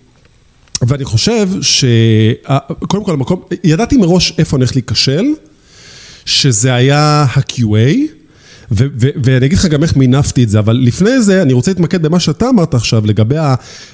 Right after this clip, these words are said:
הקליפות בצל, ה-, ה-, ה-, העבודה הזאת, אז גם אני ישבתי ועם-, ב-, בבריינסטורמינג שעשיתי על זה, אמרתי, "אוקיי, זה התמונה הכי,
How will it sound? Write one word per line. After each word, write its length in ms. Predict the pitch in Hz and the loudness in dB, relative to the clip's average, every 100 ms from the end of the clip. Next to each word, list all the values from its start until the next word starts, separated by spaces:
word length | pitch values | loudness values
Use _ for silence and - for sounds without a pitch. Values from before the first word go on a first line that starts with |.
| _ _ | _ _
הקליפות 1040 | 127 110 104 104 110 - - 120 - 180 120 | 0 2 4 2 0 -2 -2 -2 -2 -8 -10
בצל, 600 | 123 - 180 196 165 123 | -8 -6 -4 -2 0 0
ה-, 40 | |
ה-, 460 | 113 117 107 123 113 | 0 2 0 2 2
ה-, 220 | 110 117 | 2 0
העבודה 400 | - 107 110 110 | 0 0 0 0
הזאת, 320 | 240 180 156 139 | -2 -2 0 0
אז 240 | 120 107 - - - | 0 -2 -10 -20 -6
גם 220 | 110 180 | -2 -2
אני 180 | 208 202 | 0 0
ישבתי 360 | 185 202 190 185 | 2 0 0 2
ועם-, 140 | 127 | 2
ב-, 240 | 110 92 107 | 0 -2 0
בבריינסטורמינג 760 | 101 123 175 165 180 170 170 | 0 0 -2 -4 -2 0 0
שעשיתי 440 | 131 107 190 220 170 | 0 0 -2 0 2
על 80 | |
זה, 240 | 117 113 135 - - - - | 2 2 0 -4 -20 -12 -2
אמרתי, 240 | 123 160 | -2 0
"אוקיי, 260 | 175 175 104 - _ _ - | -2 0 -2 -4 _ _ -8
זה 460 | 98 95 185 220 214 | -4 -4 -4 -2 -4
התמונה 400 | - 151 165 170 | 0 2 2 2
הכי, 340 | 131 175 160 | 0 0 -2